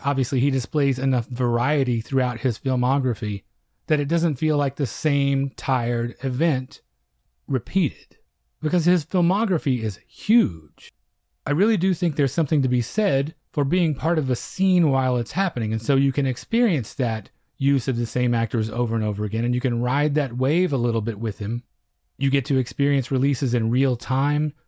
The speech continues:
You get to have that anticipation of waiting for them to hit your theater.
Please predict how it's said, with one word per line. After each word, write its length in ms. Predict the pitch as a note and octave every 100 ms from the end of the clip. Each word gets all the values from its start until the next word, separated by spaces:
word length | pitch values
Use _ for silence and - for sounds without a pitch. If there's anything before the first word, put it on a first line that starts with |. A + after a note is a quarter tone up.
| _
You 120 | C3
get 140 | B2+ B2+
to 100 | A2+
have 220 | C3+ C3+
that 180 | C3 A#2+
anticipation 800 | A#2+ A2+ B2+ A#2 - B2+ B2
of 120 | A2 G#2
waiting 440 | A2 B2+ D3 C#3+
for 100 | C3+
them 160 | C3+ C3
to 80 |
hit 220 | G#2 C3+ -
your 140 | G#2
theater. 640 | - - D#3 E3+ E3 E3